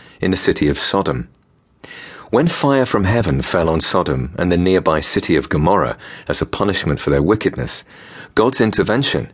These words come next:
ensured that Lot was spared. In due course, God made a covenant, a binding agreement with Abram, promising him a son,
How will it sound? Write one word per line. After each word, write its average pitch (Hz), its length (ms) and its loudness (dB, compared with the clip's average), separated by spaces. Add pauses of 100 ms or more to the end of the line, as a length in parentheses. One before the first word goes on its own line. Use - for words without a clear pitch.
ensured 76 540 2
that 85 140 0
Lot 92 440 0
was 76 220 -2
spared. 62 540 -2 (800)
In 104 140 0
due 165 200 2
course, 135 680 0 (460)
God 135 240 2
made 80 320 0
a 92 40 -2
covenant, 80 640 -2 (520)
a 92 80 -2
binding 110 500 2
agreement 85 600 0
with 82 120 0
Abram, 78 600 0
promising 117 420 0
him 80 180 2
a - 60 2
son, 67 460 -2